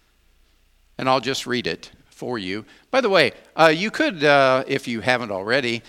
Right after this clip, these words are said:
uh, the sermon outline is on your U, is on YouVersion. Some of you already got that pulled up.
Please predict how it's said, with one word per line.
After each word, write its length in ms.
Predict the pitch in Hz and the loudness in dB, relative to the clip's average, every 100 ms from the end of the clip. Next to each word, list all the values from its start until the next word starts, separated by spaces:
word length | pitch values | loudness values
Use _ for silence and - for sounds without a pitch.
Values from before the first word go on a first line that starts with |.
| - - | -18 -6
uh, 240 | 117 113 | -2 -2
the 400 | 104 120 120 113 - | -2 -2 -2 -4 -8
sermon 360 | - 160 127 | -6 -4 2
outline 400 | 135 143 123 147 | 2 2 0 -4
is 160 | 127 107 | -6 -6
on 200 | 117 120 | -6 -6
your 360 | 104 101 95 | -6 -8 -8
U, 280 | 95 92 123 - | -10 -10 -10 -10
is 240 | 110 107 | -12 -10
on 180 | 120 110 | -8 -8
YouVersion. 1000 | 98 110 131 147 151 170 185 175 - - | -10 -10 -6 -6 -6 -6 -8 -10 -18 -14
Some 240 | - 151 135 | -8 -6 -4
of 100 | 123 | 0
you 120 | 139 | 2
already 180 | 143 135 | 2 2
got 220 | 147 143 | 2 2
that 160 | 143 | -4
pulled 260 | 143 156 147 | -2 -4 -2
up. 300 | 170 - - | -4 -4 -12